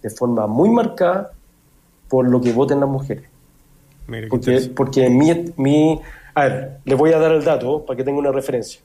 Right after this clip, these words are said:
Speaker 1: En las elecciones pasadas, presidenciales, las mujeres como un todo cuentan con seiscientos mil votos más que los hombres.
Speaker 2: O sea,
Speaker 1: Eso es
Speaker 2: definen todo.
Speaker 1: enorme.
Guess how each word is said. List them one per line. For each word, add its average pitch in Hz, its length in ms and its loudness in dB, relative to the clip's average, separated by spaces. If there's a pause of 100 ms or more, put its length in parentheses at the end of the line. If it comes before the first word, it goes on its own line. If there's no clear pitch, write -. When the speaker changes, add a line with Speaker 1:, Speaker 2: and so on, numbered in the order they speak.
(120)
Speaker 1:
En 131 100 -4
las 131 80 2
elecciones 127 340 -2
pasadas, 147 680 -2 (340)
presidenciales, 151 880 -4 (440)
las 143 140 2
mujeres 180 360 0
como 175 220 0
un 160 140 -4
todo 175 440 0 (720)
cuentan 160 400 0
con 156 220 -2
seiscientos 170 800 -2
mil 165 320 2
votos 151 420 -2
más 147 180 0
que - 120 -8
los 135 200 -6
hombres. - 440 -16 (540)
Speaker 2:
O - 80 -12
sea, 160 100 2
Speaker 1:
Eso 160 180 2
es 160 100 2
Speaker 2:
definen 117 240 -4
todo. 165 160 0
Speaker 1:
enorme. 113 340 -2